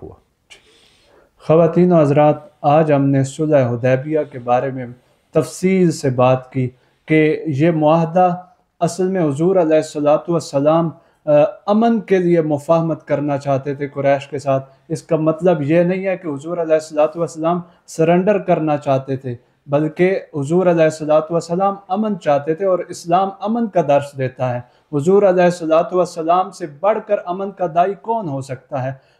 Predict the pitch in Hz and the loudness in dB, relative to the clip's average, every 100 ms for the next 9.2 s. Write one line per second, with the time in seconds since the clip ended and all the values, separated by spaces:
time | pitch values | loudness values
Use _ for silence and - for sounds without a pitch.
0 | - 147 156 202 202 185 175 175 170 160 | -8 -4 0 2 2 2 2 0 0 2
1 | 170 175 180 170 160 165 180 196 _ _ | 2 0 -4 -4 -2 0 0 -4 _ _
2 | _ 170 165 156 160 156 160 165 180 175 | _ -4 -2 0 0 2 2 2 0 0
3 | 160 143 139 147 170 175 _ _ _ _ | -4 -2 2 2 2 -4 _ _ _ _
4 | _ _ _ _ _ _ - 180 - 180 | _ _ _ _ _ _ -4 -4 -4 -6
5 | 175 170 170 185 196 180 170 165 165 147 | -2 0 2 2 0 -2 -8 -6 -6 -2
6 | 139 147 170 180 180 175 170 170 160 165 | -2 2 4 2 -2 -6 -6 -6 -2 -2
7 | 180 180 180 170 160 _ _ 175 165 160 | -2 -6 -6 -6 -8 _ _ -4 0 0
8 | 151 131 170 175 180 170 151 165 208 - | 0 0 0 0 0 0 0 0 -2 -6
9 | 143 135 | -6 -6